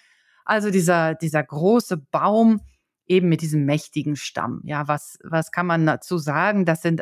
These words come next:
eben Menschen, die sind, ja, die gehen aufrecht durchs Leben, die haben ihr Ziel im Blick, ne? Sie wollen, äh, eben der Sonne entgegenwachsen, beziehungsweise sie wollen ihr Ziel erreichen und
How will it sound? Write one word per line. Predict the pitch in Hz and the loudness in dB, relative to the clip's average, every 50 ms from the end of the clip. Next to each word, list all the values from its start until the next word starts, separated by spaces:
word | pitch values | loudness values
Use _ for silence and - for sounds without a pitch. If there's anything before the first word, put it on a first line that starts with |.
| - | -4
eben | - 156 147 147 147 147 | -4 -4 -4 -4 -2 -2
Menschen, | 147 160 180 214 226 226 - 202 185 165 | 0 2 4 4 2 2 0 -2 -4 -4
die | 160 170 165 | -2 -4 -2
sind, | 143 156 151 151 147 - - _ _ _ _ _ _ _ _ _ _ - | 0 0 0 0 -2 -4 -8 _ _ _ _ _ _ _ _ _ _ -12
ja, | 131 139 131 | -10 -8 -6
die | - 170 | -6 -2
gehen | 165 180 175 165 156 - | 0 2 2 2 2 2
aufrecht | - 165 208 262 254 - - 220 214 202 - - - | 0 0 2 0 -2 -2 -2 -2 -2 -2 -4 -8 -8
durchs | 214 196 - - - | -8 -8 -8 -8 -6
Leben, | 190 202 202 202 185 196 190 | -4 -2 0 0 0 0 -2
die | 180 165 156 | -2 -2 -2
haben | 160 160 156 - | -2 -2 -4 -4
ihr | - 147 139 139 - | -8 -8 -8 -10 -12
Ziel | - - - - 233 247 254 262 269 269 269 269 262 269 - _ _ | -16 -12 -4 -2 0 2 4 4 4 4 2 2 0 -2 -6 _ _
im | - 233 220 214 190 - | 2 4 4 4 4 4
Blick, | 202 208 240 254 - - - - _ | 4 4 4 2 0 -4 -16 -14 _
ne? | - 170 190 220 202 | -2 0 0 0 0
Sie | 202 196 170 160 | 0 -4 -2 0
wollen, | 185 180 190 185 185 185 180 | 2 2 2 2 2 0 -2
äh, | - - 165 160 160 - | -2 -4 -4 -4 -4 -4
eben | - 151 147 143 147 139 | -6 -6 -4 -4 -4 -2
der | - 147 147 135 | -2 -2 -2 0
Sonne | 151 165 190 220 233 - | 0 0 2 2 2 0
entgegenwachsen, | 170 175 - - 196 208 214 208 208 196 175 190 196 - - - - 208 180 | 0 -4 -4 -4 -4 -2 -2 0 0 0 0 -2 -4 -6 -10 -6 -4 -4 -2
beziehungsweise | 170 165 - - 175 170 160 - - 143 151 147 143 147 | -4 -6 -6 -6 -4 -4 -4 -4 -2 -2 -2 -2 -2 -6
sie | 143 147 135 | -8 -6 -2
wollen | 143 147 147 143 | -2 -2 0 -2
ihr | 123 131 - | -4 -8 -12
Ziel | - - - 254 262 240 | -14 -6 -4 -2 0 0
erreichen | 226 220 208 196 196 196 202 202 - 208 196 - _ _ _ _ _ _ _ | 0 0 0 0 0 0 -2 -2 -4 -6 -6 -8 _ _ _ _ _ _ _
und | - 247 320 339 370 349 - | 2 2 4 4 2 0 -6